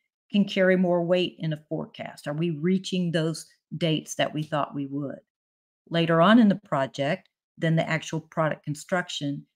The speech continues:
and the defects carry more weight. Um, those are defaults within the tool, but you can, of course, um, specify your own weights.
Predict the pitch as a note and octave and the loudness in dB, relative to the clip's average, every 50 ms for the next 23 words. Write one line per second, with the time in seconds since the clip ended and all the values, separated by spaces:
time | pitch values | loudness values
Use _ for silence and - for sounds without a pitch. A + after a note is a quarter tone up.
0 | _ _ - D#3+ D#3 D3+ D#3+ D#3 - F#3+ G3+ G3+ G3 - D3 - - - - - | _ _ -6 -4 -2 -2 -2 -2 0 2 2 2 2 0 -2 -2 -2 -4 -12 -20
1 | - - _ - - D#3 D3 C#3+ C#3+ C#3 C3+ B2+ - A#2+ C3 - - - - - | -20 -20 _ -12 -8 -6 -4 -2 -2 -2 -2 -2 -4 -4 -4 -6 -6 -8 -10 -16
2 | _ _ _ _ _ _ _ _ - C#3+ C#3 B2+ - - - E3+ E3+ D#3+ E3 E3 | _ _ _ _ _ _ _ _ -6 -4 -4 -4 -6 -4 -2 0 0 0 0 -2
3 | D#3+ D3+ D#3 F3 E3+ E3 - E3 D#3 D3 - - - - E3+ E3 - E3+ D#3+ D#3+ | -2 -2 -2 -4 -4 -2 0 -2 -2 0 -2 -6 -8 -8 -8 -4 -2 0 0 0
4 | D3 - - - F3+ E3 E3 D#3+ E3 D#3+ - - F3 D#3+ - E3+ D#3 C#3+ C#3+ - | 0 -2 -4 -2 -2 0 0 0 -2 -4 -2 -4 -6 -4 -2 -2 -2 -2 -4 -6
5 | _ - D#3 C#3+ C#3+ - - - - _ _ _ _ _ - D3 C#3+ C#3 C3 C3 | _ -4 -4 -4 -2 -6 -8 -14 -16 _ _ _ _ _ -2 0 0 0 0 -2
6 | - - _ - - _ _ _ - - - F3+ E3+ D#3+ - E3 - - D#3+ D3+ | -6 -8 _ -20 -20 _ _ _ -18 -4 -2 -2 0 0 -2 -4 -2 0 2 4
7 | D3+ D3 D3 - D#3+ D#3 - - - E3 E3 D#3+ D3 - - - - - _ - | 4 2 2 2 2 0 2 2 2 2 2 2 2 0 -2 -4 -6 -10 _ -20